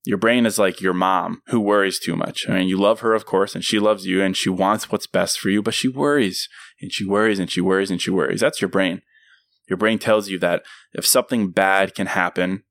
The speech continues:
it, it's gonna happen, and it's gonna happen to you. It tells you that everyone is watching you. Everyone is listening to every single thing you do.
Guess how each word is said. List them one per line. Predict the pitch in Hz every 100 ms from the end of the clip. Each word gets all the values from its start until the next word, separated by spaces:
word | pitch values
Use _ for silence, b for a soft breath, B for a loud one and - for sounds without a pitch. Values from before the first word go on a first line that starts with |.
| _
it, | - -
it's | 110 -
gonna | 135 143
happen, | 139 175 92
and | 90
it's | 95
gonna | - 113
happen | 127 120 123
to | 123
you. | 139 117 - B B B B B
It | -
tells | 110 101
you | 104
that | 90
everyone | 95 117 127 127
is | 117
watching | 117 127 - 90
you. |
Everyone | 90 104 113 117
is | 104
listening | 107 117 - 104 95
to | - -
every | 113 113 117
single | - - 113 101
thing | 104 98
you | 95
do. | 92 -